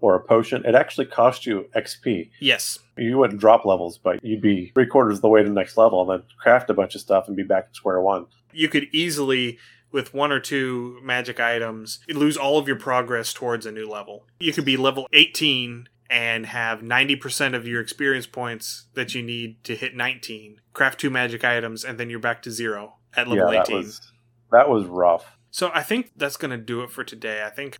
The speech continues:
Speaker 2: I've talked enough about this, and I hope to have something a little more concrete and a little more streamlined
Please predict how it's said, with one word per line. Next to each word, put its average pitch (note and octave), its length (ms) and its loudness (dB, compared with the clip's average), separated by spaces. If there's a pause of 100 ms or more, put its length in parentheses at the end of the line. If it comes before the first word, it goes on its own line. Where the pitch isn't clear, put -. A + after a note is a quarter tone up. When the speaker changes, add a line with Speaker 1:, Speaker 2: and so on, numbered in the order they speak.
Speaker 2:
I've B2 180 -6
talked A#2+ 320 -6
enough A2 240 -10
about A2 360 -8
this, - 460 -8 (140)
and A2+ 220 -8
I A#2 180 -2
hope C3 300 -6
to A#2+ 120 -10
have A2+ 360 -6
something A2+ 580 -10 (420)
a B2 120 0
little C#3+ 340 2
more B2 760 -6
concrete B2+ 640 -6
and A#2 160 -12
a B2+ 80 -2
little B2+ 200 -2
more A#2 180 -6
streamlined A#2 880 -6